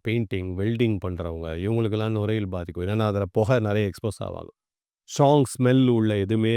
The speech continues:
நுரையீரலை பாதிக்கும். So இந்த மாதிரி தொழில் சார்ந்த நுரையீரல் நோய்களும் இப்ப அதிகமாயிட்டு இருக்குது. அதெல்லாம் அதுக்கப்புறம் பாத்தீங்கன்னா,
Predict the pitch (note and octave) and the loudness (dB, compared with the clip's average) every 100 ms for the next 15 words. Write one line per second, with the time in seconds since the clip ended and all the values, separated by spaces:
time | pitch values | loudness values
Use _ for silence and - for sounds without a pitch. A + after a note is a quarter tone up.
0 | A2 G2+ G#2 G#2 F#2+ F2 F2 D#2+ F2+ - | 0 -2 -2 -4 -6 -8 -8 -10 -12 -16
1 | _ _ _ _ - A#2+ G#2+ A#2+ B2 B2+ | _ _ _ _ -6 -2 0 2 2 4
2 | C3 A2 A#2+ C3+ C3+ - A#2 A2+ A2+ A#2 | 2 2 4 4 2 0 -2 -2 0 0
3 | A2+ G#2+ A2 A2+ G#2+ G#2 G2+ G2 A2 C3+ | 0 0 0 0 0 -2 -2 -2 -2 -2
4 | A2 F#2+ F2+ G2 F2+ F2 E2+ G#2 - - | -4 -6 -6 -6 -6 -8 -12 -16 -16 -18
5 | _ _ _ _ _ _ _ _ _ - | _ _ _ _ _ _ _ _ _ -4
6 | G#2+ B2 C#3+ C#3 A#2+ G2+ A2 C3+ C3 A#2 | 0 2 4 4 2 0 -2 2 2 2
7 | A2 G#2+ G#2+ | 0 0 0